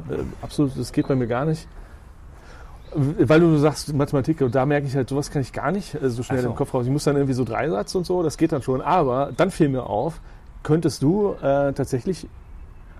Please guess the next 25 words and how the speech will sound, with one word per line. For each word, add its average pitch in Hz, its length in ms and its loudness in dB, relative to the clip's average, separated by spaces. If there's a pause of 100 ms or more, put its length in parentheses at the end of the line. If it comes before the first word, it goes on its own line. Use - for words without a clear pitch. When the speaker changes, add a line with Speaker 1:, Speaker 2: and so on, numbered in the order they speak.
Speaker 1:
das 117 80 -4
ist 113 40 -4
wahrscheinlich 139 280 0
eine 139 80 -2
voll 160 200 4
blöde 143 220 2
Frage, 160 360 0
aber 110 160 -2
könntest 143 320 -4
du - 60 -10
<laughs> - 40 -18
schriftlich, - 840 -2 (260)
schriftlich 175 480 0
größere 165 300 2
Zahlen 151 300 2
dividieren 143 680 -2
Speaker 2:
Ja. 117 100 2
Speaker 1:
und 131 100 0
multiplizieren? 170 580 -2 (140)
Speaker 2:
Ja. 113 200 2 (180)
Speaker 1:
Ich - 120 -4
hab - 120 -6
das 117 120 -10
total 120 220 -6
verlernt. 143 400 -8